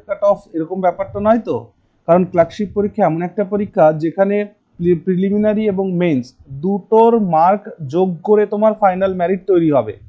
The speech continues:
মাঝখানে একটা টাইপ টেস্ট রয়েছে, কুড়ি ওয়ার্ড per মিনিটে লিখতে হবে, এটা সবাই পারে। তো সেই কারণে প্রিলিমিনারি যার যা হয়েছে সেটাকে ওভারকাম করে মেইন পরীক্ষাটাকে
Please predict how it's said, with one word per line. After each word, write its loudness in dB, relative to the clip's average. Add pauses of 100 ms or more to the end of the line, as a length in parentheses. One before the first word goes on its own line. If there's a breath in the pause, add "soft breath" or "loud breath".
(640)
মাঝখানে 2
একটা -2
টাইপ 2
টেস্ট -2
রয়েছে, 2
কুড়ি 0
ওয়ার্ড 4 (100)
per 4
মিনিটে -4
লিখতে -2
হবে, 2
এটা -10
সবাই 0
পারে। -2 (680)
তো 0
সেই 2
কারণে 0
প্রিলিমিনারি 0
যার 4
যা 6
হয়েছে -8 (380)
সেটাকে -2
ওভারকাম 0
করে 0 (200)
মেইন 2
পরীক্ষাটাকে -2